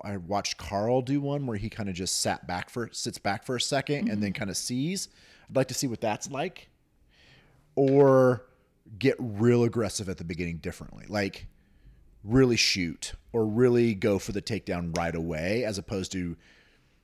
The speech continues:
Speaker 1: trying to get position, my hand position exactly right and going for it, but just going for it.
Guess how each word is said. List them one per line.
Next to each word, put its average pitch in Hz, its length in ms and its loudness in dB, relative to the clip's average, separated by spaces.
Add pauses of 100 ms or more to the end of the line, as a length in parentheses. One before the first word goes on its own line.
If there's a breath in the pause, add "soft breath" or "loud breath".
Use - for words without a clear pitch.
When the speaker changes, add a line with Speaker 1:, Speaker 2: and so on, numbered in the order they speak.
(240 soft breath)
Speaker 1:
trying 107 240 -4
to 95 60 -4
get 90 160 -8
position, 85 760 -4 (360)
my 98 120 -2
hand 90 280 -4
position 87 380 -8
exactly 85 460 -8
right 87 480 -2
and 85 240 -6
going 92 300 -4
for 80 220 -12
it, - 80 -16
but 90 100 -10
just 101 400 -8
going 82 340 -4
for - 260 -18
it. - 180 -20